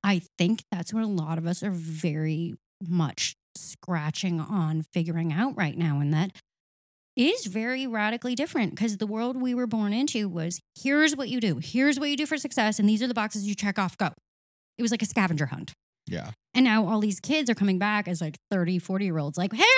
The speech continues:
Speaker 1: we checked off all the boxes and we
Speaker 2: <laughs>
Speaker 1: didn't get shit."
Speaker 2: Yeah.
Speaker 1: <laughs> You know? And so now
Speaker 2: Do I get
Speaker 1: we're
Speaker 2: to turn this in and get a prize?
Speaker 1: <laughs> There are no more prizes. All the prizes have
Speaker 2: <laughs>
Speaker 1: burned down in that building over there. Did you see that? So, yeah, maybe we're like, "Okay, well, that didn't work." And it did work in some ways. Like, we,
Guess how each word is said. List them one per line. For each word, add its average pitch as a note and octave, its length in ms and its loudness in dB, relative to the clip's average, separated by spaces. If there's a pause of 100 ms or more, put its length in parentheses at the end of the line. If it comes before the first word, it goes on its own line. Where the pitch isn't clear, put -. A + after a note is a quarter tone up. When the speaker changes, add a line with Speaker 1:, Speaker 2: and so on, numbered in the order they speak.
(160)
Speaker 1:
we A4 100 0
checked F#4+ 280 4
off G4+ 80 0
all G#4+ 100 6
the A4+ 180 4
boxes G4+ 400 0
and D#4+ 120 2
we D#4 60 4
Speaker 2:
<laughs> G#4 80 6
Speaker 1:
didn't A4 220 4
get F#4+ 180 2
shit." - 480 -2 (220)
Speaker 2:
Yeah. A2 240 2
Speaker 1:
<laughs> - 40 -8
You G4+ 220 6
know? F4 320 4 (300)
And F#4 200 -4
so D4+ 440 -2
now B3+ 140 2
Speaker 2:
Do A#3+ 60 6
I C#3+ 100 8
get D#3 120 2
Speaker 1:
we're D3+ 60 6
Speaker 2:
to D3 60 0
turn E3+ 200 4
this D#3 200 6
in D#3 140 6
and D3+ 120 4
get C#3+ 100 4
a C#3 60 2
prize? A3+ 760 4
Speaker 1:
<laughs> G4 200 2
There G4 140 6
are F#4 120 6
no C#4+ 180 4
more C4 140 2
prizes. G#3 440 0
All F#3 120 2
the F3+ 80 -2
prizes F#3 420 4
have D#3 180 -2
Speaker 2:
<laughs> - 20 -20
Speaker 1:
burned F#3 280 4
down C3+ 300 -4
in C3 100 -4
that D#3+ 180 -2
building B3 280 2
over C#3+ 120 -2
there. C#3 160 -4
Did D#3 140 0
you G#3 60 -10
see C#4 100 -4
that? D4 200 -8 (380)
So, F#4 220 2
yeah, C#4+ 240 2
maybe D4 340 4
we're D#4+ 160 0
like, D4 300 -4
"Okay, D4 480 -4 (320)
well, D4+ 300 2
that C4+ 120 -2
didn't E4+ 220 -6
work." G#3 240 -2
And C4 100 0
it A#3 140 0
did D#4+ 260 0
work G#3 180 0
in G#3 100 2
some G#3 240 -2
ways. E3 220 0
Like, G3 160 -4
we, A#3+ 380 -4